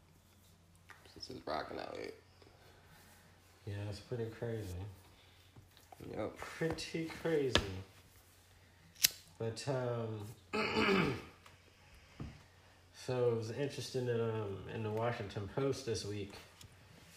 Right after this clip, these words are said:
Speaker 2: they were talking about, um, global warming, and, uh, they were saying that the world has just over a decade to get, uh, climate change under control.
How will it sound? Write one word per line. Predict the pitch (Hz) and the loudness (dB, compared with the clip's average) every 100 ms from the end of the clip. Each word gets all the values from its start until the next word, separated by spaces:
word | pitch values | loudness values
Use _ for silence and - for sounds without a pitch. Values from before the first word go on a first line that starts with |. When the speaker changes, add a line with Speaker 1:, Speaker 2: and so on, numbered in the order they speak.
| - - - | -18 -4 4
Speaker 2:
they | 117 | 6
were | 110 110 104 98 95 101 - - - - - - - - - | 8 4 2 2 0 -2 -6 -16 -20 -20 -20 -20 -20 -12 0
talking | 117 107 | 0 2
about, | 104 107 101 | 0 2 2
um, | 98 92 85 82 80 - - - - - - - - - - - - - - | 0 -2 -2 -4 -8 -12 -20 -20 -20 -20 -12 -10 -10 -16 -20 -20 -20 -16 -2
global | 113 113 107 104 | 4 6 4 2
warming, | 110 135 135 117 101 98 - - - | 4 6 6 4 0 -2 -6 -14 -6
and, | 107 98 | -4 -2
uh, | 98 95 92 | -2 -2 -2
they | 107 | -2
were | 104 | 0
saying | 123 117 | 0 0
that | 107 | -2
the | 104 | -2
world | 104 117 113 104 | 0 4 4 2
has | 104 98 | 0 0
just | 117 104 - | 0 0 2
over | 113 104 101 | 2 4 0
a | |
decade | 92 113 110 - 104 95 87 - - - - - - - - - - | -2 0 0 0 -2 -2 -4 -12 -20 -20 -20 -20 -20 -20 -20 -20 -6
to | 110 | -4
get, | 104 107 | 0 0
uh, | 101 98 92 | 2 0 -2
climate | - 113 113 110 98 | -2 0 0 0 -2
change | - 107 101 95 | -2 -2 -2 -2
under | 101 98 92 | -2 -2 -4
control. | - 95 92 110 107 92 | -4 -4 -2 0 0 -2